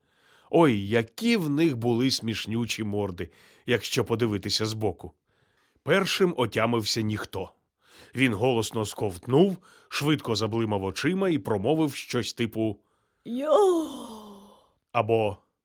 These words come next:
Speaker 2: "Я!"
Speaker 1: або ж
Speaker 2: "Йо!"
Speaker 1: разом. Було це дуже несподівано, а для пензлика навіть трошки страшнувато. Його злякав цей напис.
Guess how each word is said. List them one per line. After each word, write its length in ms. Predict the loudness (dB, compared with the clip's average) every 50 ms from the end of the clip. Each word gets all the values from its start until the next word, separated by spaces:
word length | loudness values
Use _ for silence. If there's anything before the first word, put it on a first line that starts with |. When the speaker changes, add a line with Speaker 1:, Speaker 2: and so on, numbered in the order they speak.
| _ _ _
Speaker 2:
"Я!" 840 | -10 -4 -2 2 4 4 4 4 4 2 2 2 2 2 2 2 2 0 -2 -4 -10 -12 -12 -14 _ _ _ _ _ _ _ _ _ _
Speaker 1:
або 280 | -4 -4 0 2 0 0
ж 200 | 0 -4 -12 _ _ _ _ _ _
Speaker 2:
"Йо!" 1200 | -8 -6 -4 -2 0 2 4 4 6 6 6 4 4 2 0 0 -2 -2 -4 -6 -6 -8 -10 -12 -12 _ _ _ _ _ _ _
Speaker 1:
разом. 520 | 0 2 2 2 0 -2 -6 -12 -14 -18 -20 -20 _ _ _ _ _ _ _ _ _ _ -2
Було 280 | 2 4 6 4 4
це 200 | 2 2 -2 -2
дуже 360 | -2 0 0 0 0 0 0
несподівано, 680 | -2 -2 -4 -4 -4 -4 -4 -6 -10 -10 -12 -14 -14 -20 -20 _ _ _ _ _ _ -20 -20 -20 -6 _
а 120 | -2 -2
для 180 | 0 0 -2 0
пензлика 540 | 2 2 2 2 4 2 0 0 0 -2
навіть 340 | 0 0 0 0 -2 -4 _
трошки 360 | -4 -4 -2 -2 -4 -6 -8
страшнувато. 720 | -6 -4 -4 -4 -4 -2 -2 0 0 0 -2 -4 -10 -20 -20 _ _ _ _ _ _ _ _ _ _ _ _ _ _ _ _
Його 300 | -4 -4 -2 -2 -2 -2
злякав 440 | 0 0 0 0 2 0 0 0 0
цей 220 | -4 -4 -4 -4
напис. 460 | -6 -8 -10 -12 -12 -12 -12 -12 -12